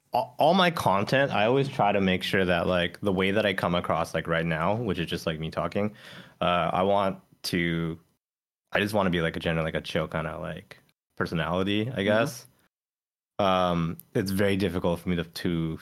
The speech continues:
Speaker 1: to fake excitement. <laughs> Like, it's hard.
Speaker 2: <laughs>
Speaker 1: So
Speaker 2: I'm gonna say, yeah,
Speaker 1: Yeah.
Speaker 2: yeah. I'm Alex. Yeah, I know. <laughs> Two years
Speaker 1: Yeah.
Speaker 2: later. <laughs> Uh, and then,
Speaker 1: Yeah.
Speaker 2: of course, you know, you can follow me at Ninja Tricksta,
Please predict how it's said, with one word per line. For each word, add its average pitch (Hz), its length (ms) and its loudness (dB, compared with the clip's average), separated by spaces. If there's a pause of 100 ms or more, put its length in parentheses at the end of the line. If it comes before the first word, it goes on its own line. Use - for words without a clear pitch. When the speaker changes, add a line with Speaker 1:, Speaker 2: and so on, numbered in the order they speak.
(120)
Speaker 1:
to 90 120 -4
fake - 460 -4
excitement. 90 720 -4
<laughs> - 40 -16 (1000)
Like, 151 160 2
it's 147 100 2
hard. 160 420 2
Speaker 2:
<laughs> 160 280 2
Speaker 1:
So 87 80 2 (500)
Speaker 2:
I'm 127 240 -2
gonna 120 100 2
say, 113 220 2
yeah, 110 180 4
Speaker 1:
Yeah. 82 240 0
Speaker 2:
yeah. 101 220 0 (320)
I'm 110 140 -2
Alex. 98 480 -4 (140)
Yeah, 123 260 4
I 147 120 2
know. 139 200 2 (160)
<laughs> 175 880 0
Two - 140 4
years 180 300 8
Speaker 1:
Yeah. 165 40 8
Speaker 2:
later. 139 320 8 (240)
<laughs> - 560 -2 (1120)
Uh, 139 400 8
and 139 160 4
then, 143 100 6
Speaker 1:
Yeah. 139 40 4
Speaker 2:
of 135 80 0
course, 123 380 2
you 123 120 -2
know, 113 80 2
you 117 120 4
can 117 120 -4
follow 113 220 4
me 110 140 2
at 80 80 0
Ninja 101 280 0
Tricksta, 156 580 0